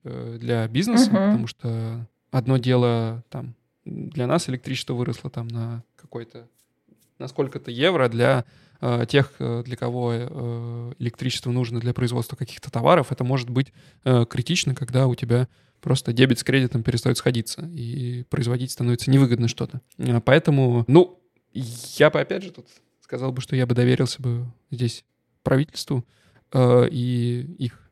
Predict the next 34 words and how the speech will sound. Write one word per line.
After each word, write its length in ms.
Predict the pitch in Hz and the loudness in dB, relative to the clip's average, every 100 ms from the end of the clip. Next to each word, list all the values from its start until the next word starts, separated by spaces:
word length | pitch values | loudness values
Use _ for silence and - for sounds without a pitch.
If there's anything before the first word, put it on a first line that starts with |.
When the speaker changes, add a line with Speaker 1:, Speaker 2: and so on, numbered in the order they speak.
| - | -2
Speaker 1:
действиям, 440 | 147 180 - 160 | 0 0 0 0
да, 180 | 139 170 _ _ _ _ - | 0 -2 _ _ _ _ -8
потому 240 | - 123 | -4 -4
что, 520 | - - 117 117 120 190 _ _ _ | -4 -4 -2 -2 -6 -10 _ _ _
опять 280 | - 120 120 | -4 4 4
же, 100 | 113 | 4
это, 220 | 117 113 | 0 0
наверное, 340 | 117 117 117 120 | 0 0 0 -2
одна 200 | 127 117 | 0 0
из 80 | 113 | -2
причин, 360 | - 127 127 117 | -6 -4 -2 -2
почему 300 | 127 131 120 | 0 2 2
мы 120 | 120 | 0
здесь 200 | 123 117 | 0 0
живем 340 | 123 123 180 | 2 2 2
и 40 | 147 | 0
почему 420 | 135 131 120 117 _ _ _ _ _ _ _ _ | -4 -2 -4 -4 _ _ _ _ _ _ _ _
мы 220 | 131 120 113 | 2 4 4
чувствуем 360 | 135 127 120 | 2 0 -2
здесь 180 | 117 120 | 0 2
себя 180 | 127 120 | 4 2
в 60 | |
безопасности. 680 | 110 113 113 117 139 139 180 - _ _ _ _ - | 4 2 2 -2 -4 -2 -4 -6 _ _ _ _ 0
Э, 560 | 131 123 123 120 117 - | 4 6 6 6 4 0
и, 600 | 127 147 160 147 135 127 - - | 0 4 6 6 4 2 -2 6
ну, 160 | 151 | 6
м-, 300 | 143 131 123 - | 6 0 -4 -4
мне 340 | 131 139 180 | 2 6 6
сложно 340 | 151 165 147 123 | 6 8 8 6
представить 420 | 120 - 120 113 | 0 2 0 0
ситуацию, 460 | - 135 156 - 120 | 2 4 4 0 -8
в 40 | |
которой 460 | - 113 120 113 120 _ _ - | -6 -2 -2 -2 -6 _ _ -12
все 320 | - 131 113 | 0 0 0